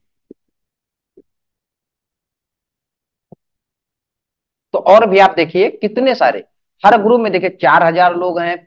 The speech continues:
पन्द्रह सौ लोग हैं, कितने लोगों तक आप अपनी जानकारी देना चाहते हैं, कितने लोगों को आप plan करना चाहते हैं, कितने लोगों को आप अपने business में लाना चाहते हैं, दीजिए। तीन हजार लोग हैं, तीस लोग देखेंगे इस group में, लेकिन कारण है कि इसमें सिर्फ महीने में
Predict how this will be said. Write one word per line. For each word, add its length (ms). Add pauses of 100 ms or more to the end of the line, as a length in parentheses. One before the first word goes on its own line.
पन्द्रह 380
सौ 120
लोग 240
हैं, 100
कितने 360
लोगों 280
तक 160
आप 140
अपनी 240
जानकारी 380
देना 220
चाहते 240
हैं, 80
कितने 360
लोगों 240
को 80
आप 200
plan 240
करना 300
चाहते 320
हैं, 100
कितने 380
लोगों 240
को 80
आप 120
अपने 220
business 340
में 100
लाना 240
चाहते 320
हैं, 80 (340)
दीजिए। 380 (100)
तीन 220
हजार 200
लोग 200
हैं, 160 (500)
तीस 260
लोग 280
देखेंगे 360
इस 140 (160)
group 260
में, 200 (540)
लेकिन 340
कारण 280
है 200 (320)
कि 240
इसमें 300
सिर्फ 240
महीने 480
में 320